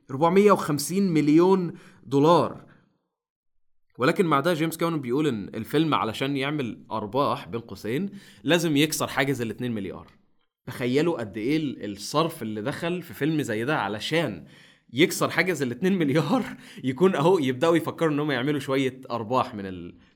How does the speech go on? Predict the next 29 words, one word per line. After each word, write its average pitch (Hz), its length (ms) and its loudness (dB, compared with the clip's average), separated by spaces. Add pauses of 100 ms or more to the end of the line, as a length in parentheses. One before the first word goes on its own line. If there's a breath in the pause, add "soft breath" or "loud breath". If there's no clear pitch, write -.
(100)
من 113 180 -6
الموضوع. 107 520 -10
بس 151 300 -10
يخليك 120 360 -14
تفكر - 340 -20
كده 127 180 -12
اللي 104 120 -14
هو، 110 280 -14
واو. 98 440 -16 (360)
لا، 131 160 -4
لا، 110 100 -8
لا، 101 160 -14
ده 110 160 -4
level، 160 380 0
ده 127 80 -2
level 147 380 -2
تاني، 117 380 -6 (360 loud breath)
تاني 123 200 0
خالص. - 440 -12 (260 soft breath)
جزء 190 360 6
برضو 165 380 2
من 113 200 -4
الحاجة 104 760 -2
اللي، 95 280 -10 (420 soft breath)
اللي 127 120 -4
تخلينا 131 380 -2
نحترم 151 480 -2
الفيلم 110 460 -2
ده، 101 220 -6